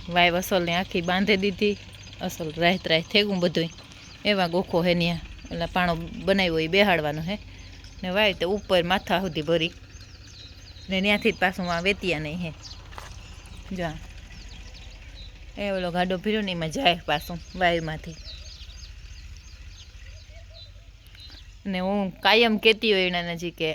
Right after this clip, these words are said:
આજે પાછું એ જ રિપીટ થાય કે આ દીએ તો અઢળક દીએ. એટલે એવું હે.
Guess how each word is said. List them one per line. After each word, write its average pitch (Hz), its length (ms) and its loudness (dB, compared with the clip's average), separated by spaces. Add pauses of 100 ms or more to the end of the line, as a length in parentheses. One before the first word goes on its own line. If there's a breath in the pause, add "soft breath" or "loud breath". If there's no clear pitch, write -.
આજે 202 340 6
પાછું 185 360 -4
એ 185 180 0
જ 175 120 -6
રિપીટ 180 380 0
થાય 175 260 0
કે 160 140 -4
આ 185 260 4
દીએ 190 300 2
તો 180 180 -4
અઢળક 165 400 0
દીએ. 165 240 -2 (800)
એટલે 170 300 -6 (360)
એવું 175 280 0
હે. 165 120 -4